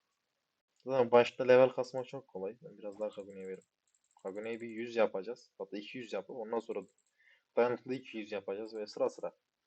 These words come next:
Dayanıklığından Kagune eşit gitmekle bana göre.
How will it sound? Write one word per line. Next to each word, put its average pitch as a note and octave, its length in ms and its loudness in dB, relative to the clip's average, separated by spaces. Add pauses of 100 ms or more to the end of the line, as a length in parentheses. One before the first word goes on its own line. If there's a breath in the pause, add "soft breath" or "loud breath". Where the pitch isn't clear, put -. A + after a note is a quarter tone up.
(180)
Dayanıklığından B2 600 2 (140)
Kagune C3 360 2
eşit - 220 -4
gitmekle - 760 -10 (260)
bana G2+ 200 -4
göre. G2 280 -6